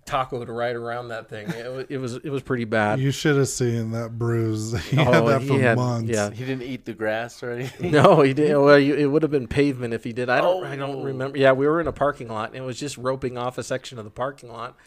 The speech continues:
Speaker 1: to keep cars from coming in. And what had really happened is that, uh, some guy, uh, and his girlfriend were in a bar,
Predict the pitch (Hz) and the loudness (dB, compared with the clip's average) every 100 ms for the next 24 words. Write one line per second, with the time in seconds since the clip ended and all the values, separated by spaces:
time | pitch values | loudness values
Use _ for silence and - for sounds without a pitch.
0 | _ _ 127 123 127 - 135 156 - 120 | _ _ -10 -6 -6 -6 -8 -8 -10 -12
1 | 113 110 110 107 113 - _ _ _ _ | -10 -10 -10 -14 -16 -20 _ _ _ _
2 | _ 135 143 151 170 123 135 180 160 113 | _ -10 -2 -2 -2 -2 0 2 0 -4
3 | 135 135 131 120 135 123 - _ _ _ | -6 -6 -8 -8 -6 -6 -8 _ _ _
4 | _ 151 135 131 - - 151 165 139 135 | _ -6 -4 -4 -6 -8 -6 -4 -2 -2
5 | 160 156 139 143 135 131 127 127 143 127 | -2 -4 -6 -6 -4 -4 -4 -6 -8 -8
6 | 123 113 - 143 147 - 131 123 123 117 | -8 -10 -6 -2 -2 -2 -2 -4 -6 -10
7 | 107 123 123 123 - 127 113 123 147 123 | -6 -4 -2 -2 -4 -4 0 2 4 2
8 | 123 127 | 0 -4